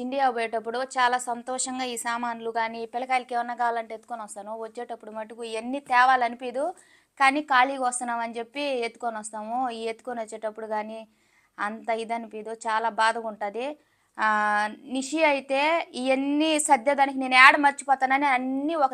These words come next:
దగ్గర పెట్టేదన్నమాట. నేను మళ్ళీ మర్చిపోతే ఎవరు ఎత్తుకొని వస్తారని చెప్పి అలా అనమాట. నిషి అయితే చాలా బాధపడ్డది. నిషి ఏడ్చింది నేను వచ్చేటప్పుడు. నిషిని చూసి వంశీ అనమాట. నేను వెళ్ళిపోయినాక, లోపలికి ఎయిర్‌పోర్ట్లోకి వెళ్ళిపోయినాక వాళ్ళిద్దరూ ఏడుపు. చాలా బాధేసింది,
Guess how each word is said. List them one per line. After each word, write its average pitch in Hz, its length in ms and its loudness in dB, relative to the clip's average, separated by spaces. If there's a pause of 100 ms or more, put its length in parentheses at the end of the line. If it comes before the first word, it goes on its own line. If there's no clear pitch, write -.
దగ్గర 247 180 -6
పెట్టేదన్నమాట. 220 680 -6 (500)
నేను 247 200 -6
మళ్ళీ 277 280 6
మర్చిపోతే 269 460 -2 (100)
ఎవరు 254 200 0
ఎత్తుకొని 226 300 -10
వస్తారని 202 380 -10
చెప్పి 202 200 -12 (100)
అలా 214 140 0
అనమాట. 214 380 -8 (200)
నిషి 226 200 -12
అయితే 220 180 -10 (120)
చాలా 220 200 -4 (100)
బాధపడ్డది. 208 600 -6
నిషి 233 200 -12 (200)
ఏడ్చింది 262 440 -6
నేను 226 160 -8
వచ్చేటప్పుడు. 220 460 -8 (560)
నిషిని 262 360 -4
చూసి 269 180 -8 (100)
వంశీ 214 380 -6
అనమాట. 190 260 -12 (100)
నేను 233 180 -6
వెళ్ళిపోయినాక, 285 500 0 (240)
లోపలికి 240 400 0
ఎయిర్‌పోర్ట్లోకి 226 460 -8
వెళ్ళిపోయినాక 220 420 -10 (380)
వాళ్ళిద్దరూ 208 400 -10 (180)
ఏడుపు. 214 280 -10 (680)
చాలా 233 280 4 (240)
బాధేసింది, 247 560 0